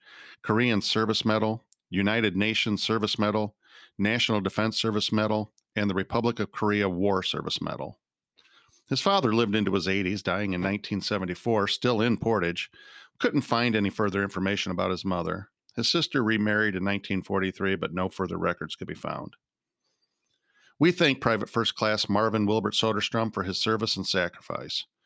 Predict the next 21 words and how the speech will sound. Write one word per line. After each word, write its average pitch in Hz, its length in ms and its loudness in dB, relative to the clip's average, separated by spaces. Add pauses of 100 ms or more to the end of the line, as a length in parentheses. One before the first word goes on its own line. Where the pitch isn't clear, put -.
(260)
We 165 100 4
want 185 200 4
to 131 40 6
make 113 220 4
sure 117 260 2
that 95 160 0
we 101 100 0
remember 104 420 2
his 98 180 0
service 92 400 0
and 95 80 -4
memorialize 98 800 2
those 98 240 -2
lost 104 400 -2
in 87 80 -2
this - 240 -2
oft-forgotten 110 640 -4
chapter 90 520 -2
of 82 80 -4
American 90 460 -2
history. - 580 -8